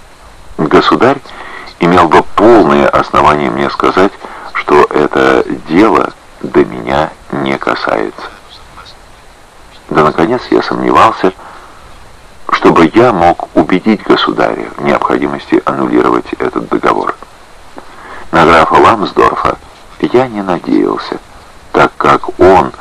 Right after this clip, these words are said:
по мягкости своего характера, не имел никакого влияния на его величество. Он мог действовать только постепенно, медлительно,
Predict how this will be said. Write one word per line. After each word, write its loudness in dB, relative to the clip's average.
по 4
мягкости 2
своего 2
характера, 0
не 0
имел 4
никакого 2
влияния -2
на -6
его -2
величество. -8
Он 4
мог 4
действовать 2
только 4
постепенно, 0
медлительно, 0